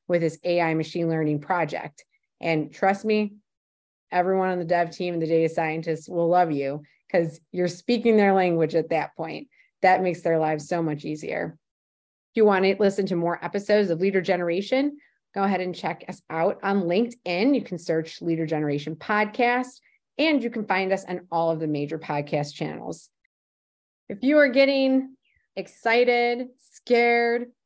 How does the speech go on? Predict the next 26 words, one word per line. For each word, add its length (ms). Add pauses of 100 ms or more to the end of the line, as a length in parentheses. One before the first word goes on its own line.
or 80
just 260
curious 680
about 340
the 100
role 340
A 220
I 420 (140)
and 160
machine 380
learning 320
will 80
play 260
in 120
marketing, 640 (480)
then 100
you 160
should 200
definitely 460
come 300
to 80
the 80
Macon 520
Conference. 760 (420)
It 380
is 960